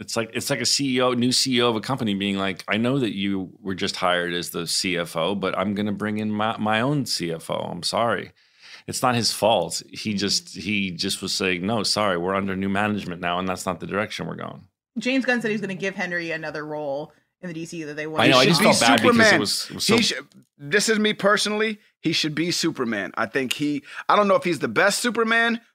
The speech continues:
Speaker 3: but he was Superman, and it, and it, it
Speaker 1: No, they're trying to restart the
Speaker 3: Look,
Speaker 1: thing, dude. I, I saw,
Speaker 3: I'm not
Speaker 1: I
Speaker 3: gonna
Speaker 1: saw
Speaker 3: lie. Those movies,
Speaker 1: Why?
Speaker 3: those movies weren't my favorite movies. They weren't my favorite movies. None of them were, to be honest with you.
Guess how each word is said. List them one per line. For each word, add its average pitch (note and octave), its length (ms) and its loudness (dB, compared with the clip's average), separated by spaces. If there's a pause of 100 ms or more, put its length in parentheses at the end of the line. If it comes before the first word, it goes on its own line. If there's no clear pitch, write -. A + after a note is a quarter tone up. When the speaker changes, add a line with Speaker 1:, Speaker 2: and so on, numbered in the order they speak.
Speaker 3:
but B2+ 120 0
he D3+ 100 2
was E3 160 0
Superman, F#3 800 0 (260)
and D#3 480 4
it, C3 160 -4 (160)
and C3 140 2
it, - 180 -6
it - 120 -8 (340)
Speaker 1:
No, E3+ 120 2
they're E3+ 120 2
trying G#3 180 0
to G3 80 2
restart G3 400 0
the - 60 -2
Speaker 3:
Look, G#3+ 180 6
Speaker 1:
thing, G3+ 80 0
dude. G#3 40 -4
I, - 180 2
I D3 60 2
saw, - 180 6
Speaker 3:
I'm F#4 60 8
not G4 40 8
Speaker 1:
I - 40 8
Speaker 3:
gonna E4+ 180 6
Speaker 1:
saw D#4+ 40 8
Speaker 3:
lie. D#4+ 200 8
Those C4 240 6
movies, E4 180 6
Speaker 1:
Why? C4 100 6
Speaker 3:
those C#4 200 8
movies D4+ 340 6
weren't C#4+ 180 6
my C#4 120 8
favorite C4+ 340 4
movies. C4+ 540 0 (220)
They A3 100 6
weren't A#3+ 260 4
my A3 120 6
favorite G3 340 2
movies. B2 360 -2
None A#3+ 240 6
of A3+ 120 4
them F3 180 2
were, D3 180 2
to C3 80 0
be C3 120 0
honest B2 260 0
with B2+ 140 -2
you. G#2 140 -4